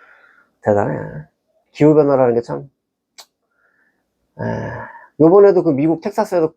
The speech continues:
기후, 사실 요번에 텍사스 홍-, 홍수나서 사람들 되게 많이 죽었다며. 트럼프가 애도하고 있는데 그거의 주범은 트럼프야.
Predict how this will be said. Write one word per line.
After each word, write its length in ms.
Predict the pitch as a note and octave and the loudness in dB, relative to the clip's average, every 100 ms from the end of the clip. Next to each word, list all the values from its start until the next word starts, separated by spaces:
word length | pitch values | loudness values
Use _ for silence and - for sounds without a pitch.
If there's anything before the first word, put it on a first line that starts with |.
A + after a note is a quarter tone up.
| _ | _
기후, 320 | - E3+ - _ | -4 -2 -2 _
사실 260 | F#3 A3+ | -2 4
요번에 220 | E3 E3 E3 _ | 6 4 0 _
텍사스 320 | - A3 A#3 G3 | -14 -2 -2 0
홍-, 180 | G3 | -4
홍수나서 440 | - A3+ A#3 A3 F#3+ | -2 0 2 2 0
사람들 300 | G#3+ G3+ F3+ | 0 -2 0
되게 120 | C#3+ | -2
많이 160 | D3 B2 | 0 -2
죽었다며. 540 | G#2+ G2 G2 G2+ G2+ F2+ _ _ _ _ _ _ - | -4 -8 -14 -14 -16 -20 _ _ _ _ _ _ -2
트럼프가 540 | A3+ A#3+ G#3 F#3+ C3+ | 2 2 2 2 4
애도하고 400 | B2 D#3 D#3 C#3+ | 4 4 2 2
있는데 480 | B2 B2 E3+ A#2+ F#2 - - _ | -2 -2 0 -2 -4 -18 -20 _
그거의 360 | D#3+ F3 G3 | 2 6 6
주범은 460 | G3 D3+ E3 F3+ E3 | 4 0 2 2 0
트럼프야. 920 | G3 A3 G#3+ E3 G2+ F#2+ B2 F#2 F2 | -2 -6 -2 0 0 -2 -8 -12 -18